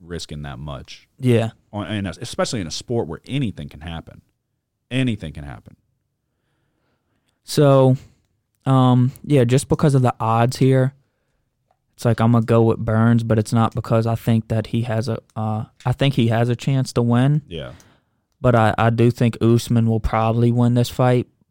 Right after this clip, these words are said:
Speaker 2: because of his strength and size, but I think Burns will definitely have an advantage, um, probably stri-, in the striking department. And then if it does go to the ground, obviously Gilbert Burns is one of the best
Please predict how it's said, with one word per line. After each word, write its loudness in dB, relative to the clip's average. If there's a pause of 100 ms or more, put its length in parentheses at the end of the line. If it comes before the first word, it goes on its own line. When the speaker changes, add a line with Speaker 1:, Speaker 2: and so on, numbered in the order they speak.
(140)
Speaker 2:
because -2
of 0
his 0
strength -2
and -4
size, -2 (520)
but 0
I 2
think 0
Burns 2
will 0
definitely 0
have 0
an -2
advantage, -2
um, -4
probably -2 (680)
stri-, 0
in 2
the -2
striking 0
department. 0
And 0
then 2
if 0
it -2
does 2
go 2
to 0
the 0
ground, 2
obviously 0
Gilbert 0
Burns -2
is -8
one -2
of -4
the -6
best -4